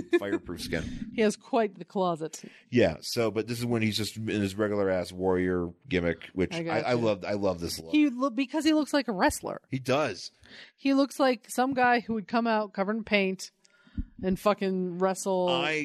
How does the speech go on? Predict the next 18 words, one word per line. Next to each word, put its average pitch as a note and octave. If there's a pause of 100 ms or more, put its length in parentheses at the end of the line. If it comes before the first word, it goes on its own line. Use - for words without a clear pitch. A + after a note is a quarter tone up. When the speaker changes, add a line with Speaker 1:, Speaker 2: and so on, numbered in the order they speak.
Speaker 1:
you G3
know, G3
Speaker 2:
am F3
Speaker 1:
Finn G#3
Speaker 2:
so F#3
Speaker 1:
Balor. C#3+
Speaker 2:
disappointed A2+
that F#2+
there's G2
no F#2+
action F2
figures E2+
that F2+
represent E2+
this. -
Speaker 1:
I'm F3+
sorry, D3+
babe. D3